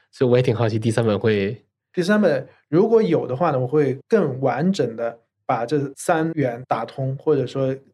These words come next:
Speaker 2: 给出一个更明显的、更能帮助大家。要不然的话呢，我自己在写的时候，我自己还没有彻底想清楚这点，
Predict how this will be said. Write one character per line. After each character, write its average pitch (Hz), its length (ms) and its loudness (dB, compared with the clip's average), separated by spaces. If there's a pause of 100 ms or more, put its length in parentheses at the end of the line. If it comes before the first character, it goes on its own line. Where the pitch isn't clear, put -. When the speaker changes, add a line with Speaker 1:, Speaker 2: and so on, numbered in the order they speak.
(400)
Speaker 2:
给 131 140 0
出 160 180 -2
一 160 80 0
个 147 220 0
更 247 220 -2
明 147 340 0
显 170 180 -2
的、 120 160 -12 (160)
更 247 140 2
能 165 160 4
帮 202 180 2
助 202 120 2
大 147 120 4
家。 131 220 2
要 214 140 4
不 196 80 0
然 190 100 2
的 190 60 0
话 196 100 2
呢， 165 160 -2 (220)
我 143 160 2
自 269 200 0
己 180 80 2
在 147 200 4
写 123 200 -4
的 127 120 -4
时 127 100 -4
候， 131 80 0
我 123 100 -2
自 185 160 -4
己 123 200 -4
还 - 200 -10
没 139 160 2
有 127 320 0 (140)
彻 - 240 0
底 120 180 2
想 135 240 -2
清 139 200 2
楚 131 120 4
这 123 160 2
点， 117 220 -6